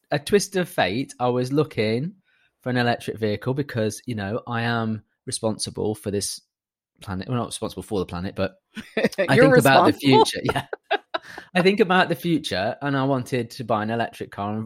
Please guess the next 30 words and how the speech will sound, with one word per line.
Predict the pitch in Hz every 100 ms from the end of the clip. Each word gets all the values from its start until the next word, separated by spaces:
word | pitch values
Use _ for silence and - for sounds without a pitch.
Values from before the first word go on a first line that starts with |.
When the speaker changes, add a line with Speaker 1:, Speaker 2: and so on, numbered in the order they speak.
| -
Speaker 1:
I |
needed | 120 127 120
to | 117
replace | 107 107
my | 113 104
old | 92
car, | - 90
which | 90
is | 101
coming | 104 98
to |
the | 98
end | 95
of |
its | 90
contract. | - 87 - 82 - _ - _
So | -
I | 95
replaced | 98 147 156
it | 76
with | -
an | 95
electric | 98 - 85 -
car, | - 80 85 101 - - - - _
and | 110 110 110 110 113 113 -
actually | 143 127 - 139
I |
feel | 143 156 147
rather | 151 156
smug | - 170 208 262